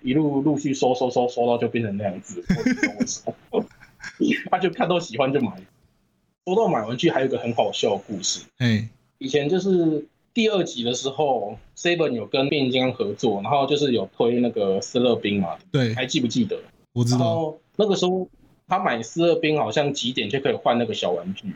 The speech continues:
Speaker 1: 那个时候我和我弟啊，为了那个小玩具啊，每天喝斯乐冰，喝到最后直接去买他们那种一本的布，<laughs> 会买一本，然后就可以直接换一只玩具出来这样。可是我们后来就玩到最后，好像就是那样而已。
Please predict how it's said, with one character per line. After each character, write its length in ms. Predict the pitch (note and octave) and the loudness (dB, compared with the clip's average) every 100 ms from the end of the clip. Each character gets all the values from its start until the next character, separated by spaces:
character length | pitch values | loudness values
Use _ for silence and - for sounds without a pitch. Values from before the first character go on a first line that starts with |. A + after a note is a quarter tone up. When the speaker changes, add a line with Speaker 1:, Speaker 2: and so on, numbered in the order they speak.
| - _ _ _ | -14 _ _ _
Speaker 1:
那 80 | G#3+ | -4
个 100 | G#3 | 0
时 80 | G#3+ | 0
候 60 | |
我 100 | D#3 | 2
和 100 | A#2+ | 0
我 120 | D3+ A2+ | 0 -2
弟 240 | D3+ C3 | -2 -2
啊， 100 | G#2+ A#2 | 0 0
为 180 | E3+ | 2
了 60 | C3+ | 2
那 100 | D3 | 0
个 80 | B2+ | -2
小 180 | A2+ F#2+ | -4 -4
玩 200 | F#2 G2+ | -6 -6
具 220 | - G#2 | -2 0
啊， 300 | F2 D#2+ - _ _ _ | 0 -4 -10 _ _ _
每 180 | - A2+ | -4 -2
天 460 | A2 D#3 D#3 E3+ E3+ | 0 0 2 0 -4
喝 240 | - D#3 D3+ | -2 0 0
斯 260 | - D3 | 0 0
乐 140 | D3 B2+ | 2 2
冰， 200 | B2+ C3+ | -2 0
喝 160 | E3+ | 0
到 140 | E3 D3+ | 0 0
最 140 | D#3 | 0
后 100 | D3 | 0
直 100 | D3 | 0
接 80 | B2+ | -2
去 140 | C3+ | -2
买 160 | C#3+ F#2 | -2 -2
他 100 | C#3 | 0
们 140 | B2+ | 0
那 80 | A#2+ | 0
种 80 | B2 | -2
一 80 | - - | -4 -4
本 200 | - F3 | -4 -4
的 60 | |
布， 160 | G2 C3 - - - C#4 A#4+ G4+ | -8 0 0 2 2 0 0 -2
<laughs> 600 | A4 - G#4 - - - | -4 -4 -6 -6 -8 -12
会 160 | - G3+ | -6 -2
买 180 | D#3+ A#2+ | 0 0
一 80 | F3+ | 0
本， 240 | - A2 | 0 0
然 80 | A#2 | 0
后 60 | |
就 100 | D3 | 0
可 80 | - | 0
以 40 | C#3+ | 0
直 60 | |
接 100 | A#2 | 2
换 180 | B2 A#2+ | 2 2
一 40 | |
只 120 | A#2 B2 | 0 -2
玩 240 | G#2 A2 | -2 -4
具 160 | A2 A2 | -4 -4
出 220 | G#2+ G#2 | -2 -2
来 120 | F2 | -2
这 120 | F#2+ | 0
样。 120 | F2 - - _ _ _ | -2 -2 -12 _ _ _
可 120 | - | -2
是 80 | D3+ | 2
我 180 | B3 - | 2 2
们 100 | C3 | 0
后 180 | G3 D#3 | 0 0
来 80 | A#2 | 2
就 120 | E3 E3 | 0 0
玩 160 | G2 B2 | 0 2
到 100 | C3 | 2
最 160 | C3+ | 2
后， 140 | A#2+ A#2 | 0 0
好 120 | F#2+ | 0
像 100 | A#2 | -2
就 100 | A#2 | -2
是 140 | A2 G#2+ | -2 2
那 80 | A2 | 2
样 160 | G2+ | 2
而 160 | F2+ | -2
已。 80 | F#2 | -8